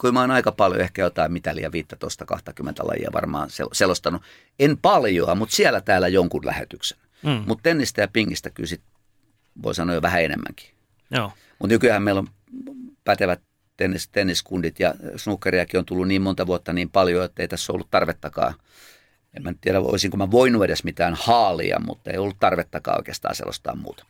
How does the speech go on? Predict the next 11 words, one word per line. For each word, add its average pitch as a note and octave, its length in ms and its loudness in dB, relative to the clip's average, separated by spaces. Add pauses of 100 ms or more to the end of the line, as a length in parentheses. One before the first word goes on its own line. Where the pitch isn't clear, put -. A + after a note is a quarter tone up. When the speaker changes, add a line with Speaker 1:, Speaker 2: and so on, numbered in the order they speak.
(220)
Speaker 2:
Mm. B2+ 260 -2 (320)
Mutta - 140 0
kun D3 120 4
on, C#3 220 2
on D3+ 160 2
välillä D3 220 2
kysytty, D3+ 420 2
niin B2+ 180 2
oot B2 200 -4
ilmeisesti C3+ 500 -2
niin C#3 280 2